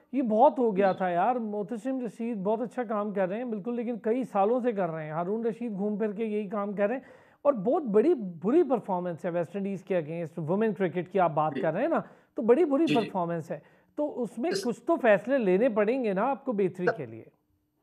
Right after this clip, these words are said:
Speaker 2: जी, जी। मेरा मतलब, ए, ये नहीं कि वो क्यों हटा, नहीं हटाना चाहिए था, मैं ये मत-, नहीं कह रहा। मेरा मतलब है कि एक process एक system के तहत होना चाहिए। जब हमारे यहाँ यकदम एक फैसला जहन, जहन में आता है और हम कर देते हैं ना। जैसे हमने सोचा कि हमने ये करना है,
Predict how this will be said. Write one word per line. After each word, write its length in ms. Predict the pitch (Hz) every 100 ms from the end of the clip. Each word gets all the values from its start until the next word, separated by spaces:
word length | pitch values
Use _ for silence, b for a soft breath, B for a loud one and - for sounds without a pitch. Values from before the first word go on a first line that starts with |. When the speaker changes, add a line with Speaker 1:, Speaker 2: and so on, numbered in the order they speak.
| - - _
Speaker 2:
जी, 140 | 160 185
जी। 160 | 185 220
मेरा 200 | 262 247
मतलब, 360 | 240 247 - 202
ए, 60 |
ये 260 | 196 190 240
नहीं 120 | 294
कि 80 | 349
वो 120 | 269
क्यों 300 | - 269 233
हटा, 340 | - 139 143
नहीं 260 | 156 220 240
हटाना 260 | 196 165 156
चाहिए 400 | 156 - 147 143
था, 120 | 202
मैं 160 | 180
ये 100 | 175
मत-, 180 | 185 -
नहीं 200 | 143 160
कह 80 | 110
रहा। 120 | 104
मेरा 160 | 151 165
मतलब 300 | - - 208
है 60 |
कि 100 | 220
एक 80 | 220
process 460 | - - - 220 196
एक 80 | -
system 480 | - - - 247
के 120 | 240 196
तहत 200 | 175 175
होना 160 | 147
चाहिए। 340 | 143 131 143 - B B
जब 100 | 202
हमारे 360 | 165 160 175 214
यहाँ 200 | 208 208
यकदम 480 | 185 - 160 240 220
एक 160 | 220 220 - - _ _ 156
फैसला 280 | 165 220 220
जहन, 340 | - 180 220 - - b 190
जहन 140 | 254
में 120 | 247
आता 200 | 220 240
है 60 | 240
और 60 | 196
हम 100 | 196
कर 180 | 185
देते 260 | 139 113 117
हैं 80 | 151
ना। 180 | 190 - B B
जैसे 180 | - 202
हमने 260 | 180 196
सोचा 380 | 202 165 170 214
कि 140 | 208 180
हमने 260 | 165 170
ये 120 | 165
करना 300 | 165 147 151
है, 80 | 170